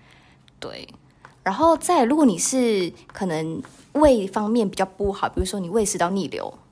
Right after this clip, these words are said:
或是你胃溃疡、胃胀气这种，你就可以先吃肉，然后再吃菜，最后再吃饭。饭永远是最后一个顺位的，嗯，食物，对。然后另外啊，可以教大家一个口诀，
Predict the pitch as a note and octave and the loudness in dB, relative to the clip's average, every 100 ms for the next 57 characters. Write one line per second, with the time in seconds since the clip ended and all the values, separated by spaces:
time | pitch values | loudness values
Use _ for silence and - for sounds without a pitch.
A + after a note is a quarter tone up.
0 | _ - G#3+ A3 D#3+ G#3+ A3 F#3 E3+ F3+ | _ -6 0 0 0 0 0 -2 -2 -2
1 | F3 E3+ - - - - _ - G3 - | -2 -4 -10 -10 -10 -12 _ -10 -8 -2
2 | B3+ A3 F3+ F3+ F3 F#3 E3+ G3 - - | 0 0 -4 -2 -2 -2 0 0 0 -6
3 | _ _ - E3+ F#3 F3 - - - - | _ _ -10 -4 -2 -2 -4 -6 -6 -8
4 | _ _ _ - G3+ G3 F3 - - - | _ _ _ -6 -4 -4 -4 -4 -6 -4
5 | - - - E4+ G#3 F#3+ G3 E3 A3 G3 | -4 -4 0 0 0 -2 -2 -2 -2 -2
6 | - A3 G3 D3+ - F3+ D#3+ - F#2 C2 | 0 2 0 -2 -6 -4 -4 -4 -6 -8
7 | - _ _ - C3+ - _ _ - - | -14 _ _ -14 -14 -14 _ _ -16 -6
8 | - D#3 D3+ E3 F#3 - - - - - | -6 -4 -8 -8 -10 -14 -14 -12 -14 -20
9 | _ _ _ - - - A3+ F#4 F#4 G4 | _ _ _ -20 -16 -4 2 4 4 2
10 | F#4 F#4 D#4 C#4 C#4 C4+ C#4+ C4 A#3+ A#3+ | 2 2 2 0 0 -2 -2 0 2 2
11 | C4 A3 G#3+ F3+ D3+ - - - - - | 2 2 0 -2 -6 -8 -10 -10 -14 -14